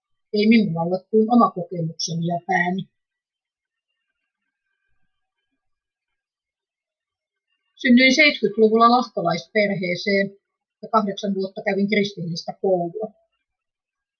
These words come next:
Monin tavoin elämä oli, kuten kenellä tahansa. Leikkiä, ulkoilua, koulua, ruokailua, kesälomilla mökkeilyä ynnä muuta sellaista.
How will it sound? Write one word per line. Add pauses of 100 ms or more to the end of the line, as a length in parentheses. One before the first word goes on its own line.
(240)
Monin
tavoin
elämä
oli, (100)
kuten
kenellä
tahansa. (760)
Leikkiä,
ulkoilua, (200)
koulua, (100)
ruokailua, (320)
kesälomilla
mökkeilyä
ynnä
muuta
sellaista.